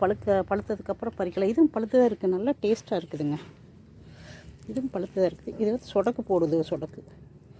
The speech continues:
ம். பாருங்க.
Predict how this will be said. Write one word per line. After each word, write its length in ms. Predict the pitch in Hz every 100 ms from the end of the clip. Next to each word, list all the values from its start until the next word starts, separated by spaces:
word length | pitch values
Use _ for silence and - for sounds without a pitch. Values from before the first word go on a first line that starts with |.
| - - - - - - -
ம். 160 | 175 - - - - - - - - - - - - - - - - - - - - - - - - 180 151
பாருங்க. 200 | -